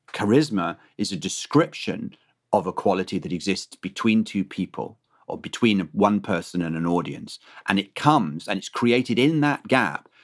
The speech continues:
So it comes from the, uh,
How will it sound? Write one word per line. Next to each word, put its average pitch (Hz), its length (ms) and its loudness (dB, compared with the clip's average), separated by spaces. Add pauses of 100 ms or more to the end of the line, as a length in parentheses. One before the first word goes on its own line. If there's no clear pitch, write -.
So 104 140 0
it 95 140 0
comes 151 380 2
from 76 440 -2 (380)
the, 92 340 2 (520)
uh, 85 240 -2